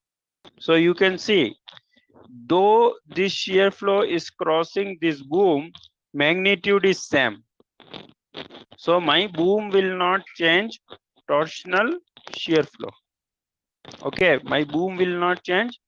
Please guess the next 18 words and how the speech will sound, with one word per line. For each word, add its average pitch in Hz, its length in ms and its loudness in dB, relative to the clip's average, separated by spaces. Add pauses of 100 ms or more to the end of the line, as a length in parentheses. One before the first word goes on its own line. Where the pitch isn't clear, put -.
(420)
torsional 175 520 -2
shear 120 260 -6
flow. - 220 -18 (1300)
Yeah, 151 160 2
I 131 120 2 (100)
think 165 220 -2
one 147 220 -2
point 143 340 -2
eight 127 200 2 (140)
three 110 180 -4 (140)
three. - 160 -10 (680)
Now, 190 520 4 (960)
you 156 260 0
guys 196 280 2
know 196 200 2
here 190 320 2
everything, 156 500 0
right? 175 280 4